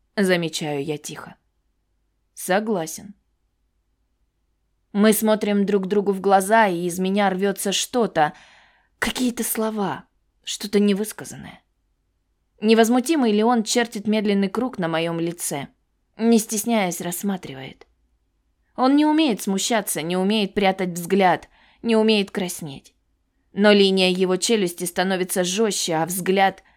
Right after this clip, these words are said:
тяжелее. Я подхватываю с крыльца сумку, чтобы от этого взгляда спрятаться, ведь, в отличие от Золотова, я прятаться просто обожаю. Мы возвращаемся в офис в молчании. Точнее, молчу я, а он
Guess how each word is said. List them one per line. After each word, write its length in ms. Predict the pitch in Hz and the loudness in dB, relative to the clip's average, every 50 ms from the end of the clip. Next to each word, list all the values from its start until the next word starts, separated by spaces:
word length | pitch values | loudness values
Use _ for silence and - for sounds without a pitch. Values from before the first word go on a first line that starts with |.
| _ _ _ _ _ - | _ _ _ _ _ -8
тяжелее. 640 | - 220 190 202 190 180 143 170 151 - - - _ _ _ _ _ _ _ _ _ _ _ _ _ _ _ _ _ _ _ _ _ _ _ | -6 -4 -4 -4 -4 -6 -6 -6 -8 -10 -14 -18 _ _ _ _ _ _ _ _ _ _ _ _ _ _ _ _ _ _ _ _ _ _ _
Я 220 | - 202 208 202 196 | 2 6 6 6 6
подхватываю 560 | 202 196 - - 202 196 190 202 185 190 185 | 4 2 0 0 0 0 0 0 -2 -2 -2
с 40 | - | -4
крыльца 400 | - 196 190 185 - - 190 185 | -4 -4 -4 -2 0 0 0 0
сумку, 380 | - - 247 233 202 - 170 | 0 0 -2 -2 -2 -4 -6
чтобы 320 | 160 - - 180 170 170 165 | -8 -6 -4 -2 0 0 0
от 120 | 165 185 | 0 0
этого 260 | 165 - 170 175 175 | -2 -4 -2 -2 -4
взгляда 420 | 170 170 170 185 185 170 165 165 180 | -4 -4 -2 0 2 2 2 0 -4
спрятаться, 760 | - - - 220 202 175 165 175 151 - - 175 143 - - _ _ _ _ _ _ _ _ _ _ - | -6 -4 -2 0 0 0 0 -2 -6 -8 -6 -6 -6 -6 -8 _ _ _ _ _ _ _ _ _ _ -4
ведь, 360 | 233 220 208 208 196 190 - | 0 2 2 2 2 0 2
в 60 | 190 | 2
отличие 600 | 196 185 185 202 202 208 196 - - 196 175 165 170 | 2 2 2 2 0 0 0 0 0 2 2 4 2
от 120 | 170 160 | 2 0
Золотова, 560 | 170 180 220 247 226 190 170 175 165 156 165 | 0 2 2 2 4 2 0 -2 -2 -4 -2
я 300 | 160 160 160 180 180 165 | -2 -2 0 0 0 0
прятаться 540 | 156 - 196 196 190 190 - 160 - - - | 0 0 -2 -2 -2 -2 -4 -6 -6 -6 -8
просто 460 | - - 196 180 175 - - 185 165 | -6 -6 -4 -4 -6 -6 -6 -6 -6
обожаю. 580 | 165 160 165 175 175 - 151 147 127 - - - _ _ _ _ _ _ _ _ _ _ _ _ _ _ _ _ | -6 -4 -4 -4 -4 -6 -8 -10 -12 -14 -16 -20 _ _ _ _ _ _ _ _ _ _ _ _ _ _ _ _
Мы 180 | 196 208 220 202 | 0 2 4 4
возвращаемся 720 | 214 202 208 202 202 - - 220 202 196 202 196 - 202 | 4 4 4 2 0 2 2 2 2 2 2 0 0 0
в 60 | 196 208 | 0 -2
офис 300 | 214 208 220 202 - 196 | -2 -2 -4 -4 -4 -4
в 120 | 185 185 | -4 -2
молчании. 760 | 185 185 185 185 - - - 180 151 143 135 139 139 - - | 0 0 0 -2 -2 -6 -6 -6 -6 -8 -10 -12 -16 -18 -16
Точнее, 500 | - - 185 - - - 190 180 175 170 | -12 -10 -8 -6 -6 -4 -2 -2 -2 -2
молчу 420 | 170 170 170 170 170 - - 190 175 | -2 -2 -2 -2 -2 -6 -6 -6 -4
я, 360 | 175 180 208 220 208 165 - - | -2 0 2 4 4 2 2 2
а 200 | 165 160 151 156 | 2 2 2 2
он 300 | 190 208 214 190 175 | 2 2 2 0 -2